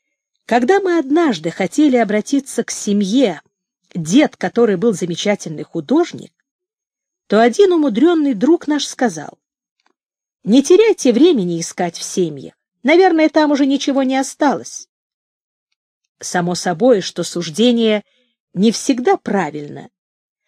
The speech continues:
но горькая истина о небрежении к близкому, к сожалению, ведома многим народам.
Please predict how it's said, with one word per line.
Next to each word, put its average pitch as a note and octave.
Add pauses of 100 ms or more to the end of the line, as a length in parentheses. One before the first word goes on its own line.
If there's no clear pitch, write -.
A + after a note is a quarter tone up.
(260)
но B3
горькая D#4+ (100)
истина F3 (200)
о G3+
небрежении F#3
к D#3
близкому, F3 (460)
к -
сожалению, C#4+
ведома C4
многим B3+
народам. D3+